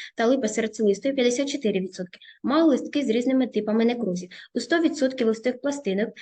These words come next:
клена гостролистого були виявлені верхівкові некрози. Найменший відсоток листків із хлорозами було виявлено на об'єкті номер три. Лише у двох відсотків листків берези бородавчастої зафіксовано наявність хлорозів.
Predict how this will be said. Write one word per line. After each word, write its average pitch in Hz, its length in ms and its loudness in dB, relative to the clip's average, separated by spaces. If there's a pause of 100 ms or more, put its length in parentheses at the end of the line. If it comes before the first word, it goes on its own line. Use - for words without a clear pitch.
(160)
клена 220 220 0
гостролистого 214 680 -2
були 214 200 0
виявлені 262 420 0
верхівкові 202 500 -4
некрози. 202 420 -8 (800)
Найменший 302 440 0
відсоток 262 480 -4
листків 254 500 -8
із 220 80 -10
хлорозами 233 500 -2
було 214 240 -2
виявлено 269 380 0
на 202 140 -4
об'єкті 208 400 -6
номер 233 300 -4
три. - 180 -8 (180)
Лише 233 280 0
у 233 120 0
двох 285 300 0
відсотків 226 460 0
листків 208 320 0
берези 208 280 0
бородавчастої 240 800 -2
зафіксовано 254 580 2
наявність 208 480 0
хлорозів. 202 440 0